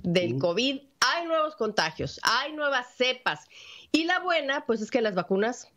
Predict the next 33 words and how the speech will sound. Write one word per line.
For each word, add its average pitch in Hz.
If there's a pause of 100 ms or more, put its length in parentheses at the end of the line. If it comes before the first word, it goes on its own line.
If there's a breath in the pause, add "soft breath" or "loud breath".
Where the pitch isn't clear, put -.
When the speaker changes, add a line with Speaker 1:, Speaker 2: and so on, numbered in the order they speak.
(120)
Speaker 1:
están 180
funcionando 180
bien. 349 (400 loud breath)
Ayer 320
la 392
C 330
D 330
C 285 (120)
en 208
su 196
página 233
decía, 226
y 190
lo 185
decías 202
temprano 202
en 196
la 185
mañana, 170
Pedro, 202
que 196
Moderna 254
y 294
Pfizer, 233 (320 loud breath)
que 208
son 262
las 240
dos 254
que 214
se 185
están 208
aplicando 196
aquí 202